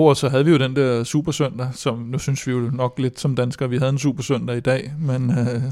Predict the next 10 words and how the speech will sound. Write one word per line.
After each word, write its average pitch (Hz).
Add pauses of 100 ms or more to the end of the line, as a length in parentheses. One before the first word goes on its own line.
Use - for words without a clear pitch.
(140)
der, 135
der 127
var 123
lagt 123
op 127
til 143
endnu 160
mere 131
Supersøndag, 123 (180)
øh, 117